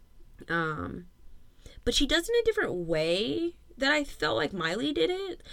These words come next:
Like, I felt like Miley was doing it, like, she had a midget on stage, she had some really tall girl, um, and I, I just feel like she was doing it as, like, sh-, like, a sideshow type, like,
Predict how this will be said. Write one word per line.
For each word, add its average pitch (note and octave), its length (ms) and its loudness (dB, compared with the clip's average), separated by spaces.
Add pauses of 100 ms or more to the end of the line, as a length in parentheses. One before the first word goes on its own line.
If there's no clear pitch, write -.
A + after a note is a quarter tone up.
(160)
Like, G#3+ 120 -2
I A#3+ 100 4
felt C4+ 180 0
like C#4 160 0
Miley F#3 400 0
was F#3+ 200 -8
doing E3+ 340 -2
it, F3 80 -4
like, E3+ 120 -2
she F#3 140 -4
had D#3+ 140 0
a D3+ 40 -2
midget F#3 380 -2
on F3 200 -2
stage, E3+ 640 0
she F3 200 -4
had D#3 400 -4
some D#3 240 -4
really C3+ 220 -4
tall F3+ 440 0
girl, F3 720 0 (460)
um, D4+ 340 0
and G3+ 140 0
I, A3 220 4
I A3 100 4
just A#3+ 160 -4
feel A#3 120 0
like A3+ 120 -2
she - 120 -4
was G3 140 -6
doing F3 280 0
it E3+ 80 -2
as, E3+ 120 -4
like, D#3 320 -4 (120)
sh-, - 280 -4
like, E3+ 140 0
a E3 60 -4
sideshow D#3+ 800 0
type, D3+ 340 -2
like, C#3+ 320 -2